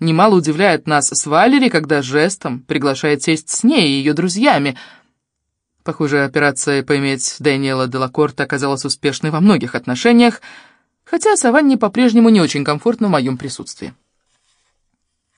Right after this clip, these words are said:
После занятия я лежу на южной лужайке и делаю домашнюю работу в ожидании, когда у Рида с Истоном закончится собрание команды, а потом Рид отвозит меня в особняк, всю дорогу обнимая одной рукой.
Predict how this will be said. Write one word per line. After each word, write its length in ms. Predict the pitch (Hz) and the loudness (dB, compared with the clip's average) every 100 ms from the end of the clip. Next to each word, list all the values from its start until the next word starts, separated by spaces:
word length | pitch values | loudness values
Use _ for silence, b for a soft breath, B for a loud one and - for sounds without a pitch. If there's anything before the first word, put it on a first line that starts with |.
| _ | _
После 240 | 220 214 | -2 0
занятия 460 | 196 202 226 214 180 | 0 2 2 2 0
я 180 | 165 190 | 0 0
лежу 260 | 170 165 | 0 0
на 80 | 175 | -2
южной 340 | 156 165 151 147 | 0 -2 -2 -4
лужайке 500 | 147 165 214 175 139 | -2 0 0 0 -4
и 40 | |
делаю 260 | 139 165 143 | 0 0 0
домашнюю 440 | 143 151 - 147 | -2 -4 -4 -4
работу 360 | 151 190 220 139 | -2 -2 -2 -2
в 60 | |
ожидании, 500 | 131 135 185 196 160 | -4 0 2 2 0
когда 400 | 131 127 139 139 | -4 -4 -2 0
у 80 | 139 | 0
Рида 300 | 151 147 143 | 0 0 0
с 120 | - | 0
Истоном 440 | 196 - 147 139 131 | -2 -2 -2 -2 -4
закончится 500 | 139 160 151 131 - | -4 -2 -4 -6 -6
собрание 400 | 143 151 160 175 | -2 0 0 0
команды, 480 | 254 320 320 277 254 B B B B | 2 4 2 0 -2 B B B B
а 120 | 170 | -2
потом 260 | 170 220 311 | 0 2 2
Рид 160 | - 240 | 4 2
отвозит 380 | 208 240 214 | 2 2 0
меня 200 | 196 190 | 0 2
в 60 | 190 | 2
особняк, 500 | 185 160 127 147 135 | 2 -2 -2 -2 -2
всю 140 | - | -4
дорогу 300 | 139 151 196 147 | -2 0 0 0
обнимая 420 | 135 139 143 143 | -2 -2 0 0
одной 220 | 123 135 | 0 -2
рукой. 340 | 135 127 - | -4 -6 -20